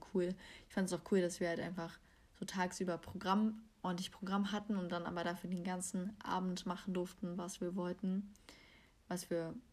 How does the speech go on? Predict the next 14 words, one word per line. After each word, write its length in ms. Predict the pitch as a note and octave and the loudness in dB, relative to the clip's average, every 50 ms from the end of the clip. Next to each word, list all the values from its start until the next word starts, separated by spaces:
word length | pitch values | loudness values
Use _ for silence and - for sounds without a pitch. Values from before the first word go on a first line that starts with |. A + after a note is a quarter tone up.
| - - - | -20 -8 -6
ja 120 | F3+ E3 | -6 -4
doch, 220 | E3 E3 F3+ - - - - - | -4 -6 -6 -8 -14 -20 -14 -8
wollten. 460 | - F3+ F3+ F3+ - F#3+ F#3+ G#3 G#3+ G#3 - - - - - - - - _ | -6 -6 -6 -4 -2 -2 -2 -2 -4 -6 -14 -20 -20 -20 -20 -20 -20 -8 _
Ähm, 600 | - F3+ F3+ F3 E3+ E3+ E3+ E3+ E3+ E3 E3+ F3 F3+ - - - _ _ - - _ _ - _ - - _ _ _ _ _ _ _ _ - - - - - - - _ | 0 2 2 2 0 0 -2 -2 -2 -4 -6 -6 -8 -12 -18 -20 _ _ -20 -20 _ _ -20 _ -20 -20 _ _ _ _ _ _ _ _ -20 -20 -16 -16 -16 -16 -6 _
und 120 | F#3 F3+ | -2 0
es 180 | F3+ F3 - - | 0 -2 0 0
war 160 | F3 E3+ F3+ | 0 0 2
halt 380 | F3 F3 E3+ E3 - - - - _ - _ _ - _ _ _ _ _ - - - - _ _ _ - - - _ | 0 0 0 -2 -4 -6 -10 -12 _ -20 _ _ -20 _ _ _ _ _ -20 -20 -20 -20 _ _ _ -20 -20 -20 _
voll 300 | - - - F3+ E3+ E3+ | -16 -6 -2 -2 -2 -2
chillig 420 | - - F3+ E3+ E3+ E3+ F#3+ - | -2 0 0 0 0 -2 -4 -4
dadurch. 520 | - F3 E3+ F3+ E3+ E3+ F3 F#3+ - - - | -4 -4 -2 -2 -2 -2 -4 -4 -6 -4 -4
Also, 360 | F3 E3 E3+ E3+ E3+ E3+ F#3+ - - - - - - - - - - - - - - - _ - - - - - - - - - - - - - - - - - | -2 -2 -2 -2 -4 -4 -6 -10 -14 -20 -20 -20 -20 -20 -20 -20 -20 -20 -20 -20 -20 -20 _ -20 -20 -20 -20 -20 -20 -20 -20 -20 -20 -20 -20 -20 -20 -20 -6 0
ne, 300 | F#3 F#3 F3+ F#3 F3+ - - - - - - - | 2 4 4 4 2 -2 -6 -14 -20 -20 -14 -6
so, 180 | - F#3 F#3+ | -2 0 0